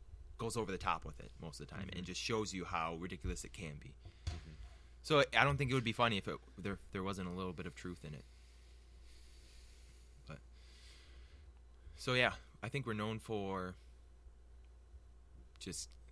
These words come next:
Speaker 1: li-, entitlement, participation awards,
Speaker 2: <laughs>
Speaker 1: uh, our having our certain coffee or drink that we need. Like, "Oh, I have to have this.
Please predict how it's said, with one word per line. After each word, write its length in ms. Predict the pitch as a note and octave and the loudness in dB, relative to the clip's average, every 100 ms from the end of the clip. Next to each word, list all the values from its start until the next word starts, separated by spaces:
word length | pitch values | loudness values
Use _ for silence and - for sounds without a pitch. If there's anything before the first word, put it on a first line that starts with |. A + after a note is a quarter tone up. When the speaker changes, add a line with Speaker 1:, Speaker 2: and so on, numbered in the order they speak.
| - - | -16 -10
Speaker 1:
li-, 80 | F#2 - - - - - - - - - - - - - G2+ | -10 -10 -14 -16 -16 -16 -16 -16 -18 -18 -18 -18 -14 -8 2
entitlement, 760 | G#2 G#2 G#2+ A2 G#2+ A2 - - - - - | 6 8 6 4 2 0 -10 -14 -16 -14 -2
participation 640 | G2+ - G2+ G#2 G#2 G#2 | 0 2 2 4 4 2
awards, 580 | G2 F#2+ F#2+ F#2 F#2 - - - - - - - - | 0 2 2 2 2 6 6 6 4 0 -8 -14 -14
Speaker 2:
<laughs> 720 | - - - - - - - | -12 -10 -10 -12 -12 -12 -2
Speaker 1:
uh, 180 | F2 D#2+ - - | 0 0 -2 4
our 80 | F#2+ | 8
having 420 | A2+ A#2+ A#2 A2+ | 12 12 10 8
our 360 | G2 G2+ G2 - - - - - - - - | 8 8 8 2 -8 -18 -18 -18 -16 -16 -14
certain 340 | - A#2 F#2 F#2 | 0 2 2 2
coffee 500 | - F#2 F#2+ G#2+ F#2 | 8 10 10 8 0
or 40 | |
drink 380 | E2+ G2 F#2+ G2+ | 0 0 0 0
that 140 | F#2 F#2 | -2 0
we 100 | F#2 | 0
need. 280 | F#2 F#2 E2 | 2 0 -2
Like, 160 | E2 F#2+ | -4 -2
"Oh, 80 | |
I 140 | F2 F2 | 0 -2
have 180 | F#2+ - | -4 -4
to 60 | |
have 200 | E2 E2 | -4 -2
this. 420 | F2 F#2 F2+ - | 0 0 0 -6